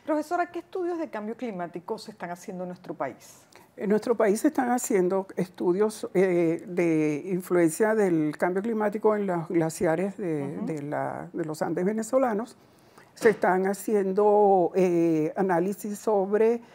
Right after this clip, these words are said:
Speaker 2: eh, o sea, simulaciones climáticas
Speaker 1: Ujú.
Speaker 2: para comprender mejor cómo,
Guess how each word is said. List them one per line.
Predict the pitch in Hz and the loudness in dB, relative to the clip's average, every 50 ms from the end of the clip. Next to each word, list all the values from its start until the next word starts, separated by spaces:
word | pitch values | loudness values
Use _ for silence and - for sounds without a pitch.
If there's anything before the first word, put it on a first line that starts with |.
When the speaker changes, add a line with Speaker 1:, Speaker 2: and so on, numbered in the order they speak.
| - - - _ _ - | -20 -20 -20 _ _ -2
Speaker 2:
eh, | 202 196 190 185 180 180 175 170 170 175 | 0 2 2 4 4 2 2 2 2 2
o | |
sea, | 185 - 233 196 180 208 | 0 0 0 -2 -2 -2
simulaciones | - - 233 220 202 196 180 165 - 254 208 196 220 233 233 | -4 -2 -2 0 0 0 -2 -2 0 0 0 2 0 -2 -2
climáticas | - 233 202 190 185 185 190 190 240 233 190 - 302 220 | -2 0 2 4 4 4 2 2 -2 -4 -4 -4 -4 -4
Speaker 1:
Ujú. | 240 - - - _ _ _ _ _ _ | -8 -12 -16 -20 _ _ _ _ _ _
Speaker 2:
para | - 240 214 208 208 190 202 220 214 220 226 | 2 2 4 6 4 4 4 4 2 2 0
comprender | 220 233 214 190 - 208 185 185 175 175 190 196 180 185 | 0 -2 -2 0 0 2 2 2 2 2 0 0 0 0
mejor | 208 214 220 214 208 226 226 214 208 | -2 -2 -2 0 0 0 0 0 0
cómo, | - 240 233 214 220 220 226 240 247 247 | 4 6 6 6 6 2 0 -2 -2 -4